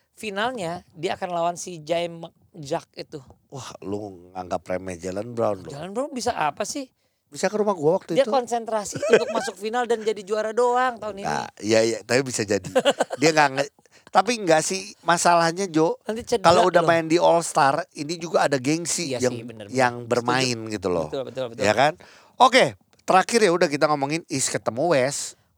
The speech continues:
Speaker 1: Wow, East
Speaker 2: Ini
Speaker 1: ketemu
Speaker 2: balik
Speaker 1: West.
Speaker 2: lagi ke zaman dulu ya. Kalau nggak, maaf nih, kalau nggak ada perubahan secara rules, kita
Speaker 1: Iya.
Speaker 2: nggak tahu lagi ya. Cuman setahu, setahu kita sih balik lagi ke yang zaman dulu East sama West. Terus nggak ada yang di, eh, s-, apa,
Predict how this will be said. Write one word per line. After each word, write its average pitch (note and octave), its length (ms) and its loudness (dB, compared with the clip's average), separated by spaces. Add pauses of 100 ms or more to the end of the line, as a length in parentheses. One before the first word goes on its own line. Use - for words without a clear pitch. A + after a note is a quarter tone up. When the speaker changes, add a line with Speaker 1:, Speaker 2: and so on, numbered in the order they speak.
Speaker 1:
Wow, D#3 880 2
East F3 160 -4
Speaker 2:
Ini C4 160 4
Speaker 1:
ketemu C#4 80 6
Speaker 2:
balik B3 160 4
Speaker 1:
West. B3+ 80 4
Speaker 2:
lagi A#3+ 160 4
ke A#3+ 160 -4
zaman A3+ 240 6
dulu B3+ 240 2
ya. G#3+ 160 6 (320)
Kalau A3 240 4
nggak, - 120 -6 (120)
maaf B3 240 6
nih, G3 160 2
kalau G#3+ 320 6
nggak G3+ 240 6
ada G3 60 6
perubahan G3 420 4
secara F3 800 4
rules, G3 480 2 (380)
kita - 160 2
Speaker 1:
Iya. F3 80 4
Speaker 2:
nggak E3+ 160 4
tahu D#3 80 4
lagi E3+ 240 4
ya. D3+ 80 0
Cuman F3+ 160 2
setahu, E3 480 2 (320)
setahu - 320 4
kita C#3+ 240 2
sih G3 160 0
balik D3+ 240 2
lagi C#3+ 160 2
ke C#3 160 0
yang C3 80 -2
zaman B2+ 240 0
dulu C#3+ 240 0
East F3 160 -2
sama A#2+ 160 0
West. C#3 320 0
Terus E3 240 -6
nggak B2 240 2
ada A#2+ 80 6
yang A#2+ 240 2 (320)
di, A2+ 400 -4
eh, - 560 -6
s-, - 160 -6 (160)
apa, E3 320 2